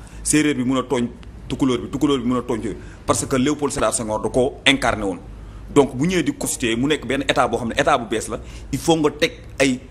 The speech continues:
li nga xam ne ay jalons yu dëgër yoo xamante ne loolu mooy répondre à ce que ñu mën a wax lii moo nekk état.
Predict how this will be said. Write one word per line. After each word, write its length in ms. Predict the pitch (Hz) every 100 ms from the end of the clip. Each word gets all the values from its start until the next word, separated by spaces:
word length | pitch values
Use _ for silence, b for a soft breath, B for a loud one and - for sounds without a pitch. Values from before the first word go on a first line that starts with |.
| -
li 120 | 131
nga 100 | 143
xam 120 | 143
ne 60 | 123
ay 160 | 127
jalons 160 | 127 131 -
yu 180 | 135 117 104
dëgër 260 | 190 196 - B B B
yoo 120 | 117 139
xamante 280 | 151 131 127
ne 60 | 117
loolu 200 | 131 151
mooy 140 | 139 127
répondre 380 | 131 131 113 -
à 80 | 123
ce 120 | -
que 100 | 131
ñu 120 | 123
mën 120 | 127 123
a 40 |
wax 120 | 113
lii 160 | 110 127
moo 160 | 135 117
nekk 200 | 110 -
état. 260 | 123 113